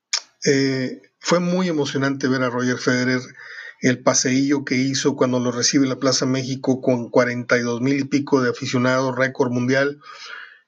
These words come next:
Y a mí me, me, se me erizó la, lo-, los vellos de los brazos, sí vi que se, se erizaron de la emoción, pero siempre hay peros.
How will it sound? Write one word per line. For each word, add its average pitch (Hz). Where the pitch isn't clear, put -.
Y 135
a 127
mí 139
me, 156
me, 135
se -
me 127
erizó 131
la, 135
lo-, 127
los 127
vellos 165
de 143
los 127
brazos, 156
sí 156
vi 147
que 147
se, 123
se 120
erizaron 143
de 131
la 131
emoción, 160
pero 208
siempre 147
hay 127
peros. 160